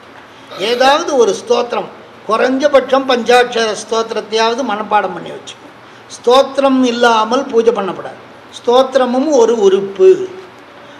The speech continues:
அடுத்தது நமஸ்காரம். பூஜை பண்ண பிறகு கட்டாயமா நமஸ்காரம் பண்ணிக்கணும். நமஸ்காரம் பண்ணாம விடக்கூடாது. இருபத்தி ஒன்பதாவது அங்கம் நமஸ்காரம். அடுத்தவர்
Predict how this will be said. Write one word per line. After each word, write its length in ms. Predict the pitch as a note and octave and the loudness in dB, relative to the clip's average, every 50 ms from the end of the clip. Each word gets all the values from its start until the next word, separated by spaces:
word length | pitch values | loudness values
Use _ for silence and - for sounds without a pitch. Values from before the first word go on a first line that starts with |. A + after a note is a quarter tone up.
| - - | -10 -6
அடுத்தது 560 | - G#3 A#3 D4 C#4 - C#4 C4 A#3 G#3 F#3+ F3 - - - | -4 -2 -2 -2 0 2 2 2 2 2 -2 -4 -6 -8 -8
நமஸ்காரம். 1000 | F3+ G3 A3 A#3 C4 B3+ B3+ - - - B3+ A#3 G#3+ G3+ F3+ E3 D#3 E3+ F#3 G3 F#3 - - - - - - - - - - - | -6 -6 -4 -2 -4 -4 -4 -6 -4 0 2 4 4 2 2 0 -2 -6 -8 -10 -14 -16 -18 -20 -20 -20 -20 -20 -20 -20 -14 -8
பூஜை 300 | G3+ A#3 C4+ C#4 C#4+ C4+ | -6 -4 0 2 2 2
பண்ண 220 | A3 A#3 A3+ A3 G#3 | 2 0 -4 -4 -4
பிறகு 300 | F#3+ F#3+ G#3+ A#3 A#3 C4 | -4 -4 -2 -2 0 -2
கட்டாயமா 720 | C#4 C4+ - - - - A#3 A#3+ A#3 A3+ A3 A3 G#3+ A#3 C4+ | -2 -2 -4 -6 -4 -4 -2 0 0 0 0 -2 -2 -2 -2
நமஸ்காரம் 560 | C4+ B3+ G#3+ G#3 G3+ - A#3+ C4+ C4+ A#3+ G#3 | -2 -2 -4 -8 -4 0 2 2 2 2 0
பண்ணிக்கணும். 420 | G3 F#3 F#3 F3 D3+ - - - - - - - - - - - - - - - - - - - - - | -6 -6 -8 -8 -10 -12 -16 -18 -20 -20 -20 -20 -20 -20 -20 -20 -20 -20 -20 -20 -20 -20 -20 -20 -18 -12
நமஸ்காரம் 540 | - G3 A#3 A#3+ A#3+ B3 C#4 C4+ C4 A#3+ A3 | -8 -8 -6 -4 2 4 4 4 4 2 0
பண்ணாம 340 | A3 A3 A3 A3 A#3 A#3+ C4 C#4 D4 D#4+ D4+ - - | -4 -4 -2 -2 -2 0 0 0 -2 -2 -4 -8 -6
விடக்கூடாது. 460 | G3 G3 G#3+ G3+ - - D#3+ - - - - - - - - - - - - - - - - - - - | -4 -4 -4 -4 -6 -8 -10 -12 -12 -16 -20 -20 -20 -20 -20 -20 -20 -20 -20 -20 -20 -20 -20 -20 -18 -12
இருபத்தி 440 | G3+ A3 C4+ C4 C4+ C4+ C4+ - C4 | -8 -4 -2 0 0 -2 -2 -4 -2
ஒன்பதாவது 880 | B3 A#3+ A#3+ A#3+ B3+ C4+ C4 B3+ C4 C4 B3+ B3+ B3 B3 A#3+ A3 A3+ A3 G3+ F#3 E3 - - - - - - - | 0 0 0 2 2 2 4 6 4 4 4 2 2 0 0 0 0 -2 -2 -4 -4 -6 -12 -16 -20 -20 -16 -12
அங்கம் 480 | - G3 A3 A3+ A3 A#3+ B3+ C4+ D4 D#4+ D#4+ D#4+ - - | -10 -8 -6 -2 0 0 0 2 0 -4 -6 -8 -8 -4
நமஸ்காரம். 800 | F#3+ G3 G#3+ A#3 A3+ - - - G#3 G3 F#3 E3 D3+ C#3+ D3+ E3 E3+ - - - - - - - - - - - - - - - - - - - - | -4 -4 -2 -4 -6 -8 -8 -4 -2 -2 -2 -2 -4 -6 -10 -12 -14 -18 -20 -20 -20 -20 -20 -20 -20 -20 -20 -20 -20 -20 -20 -20 -20 -20 -14 -6 -2
அடுத்தவர் 600 | - G#3+ B3+ B3+ - - B3 G#3+ F3 D3 - | -2 0 0 -2 0 0 0 0 0 -2 -6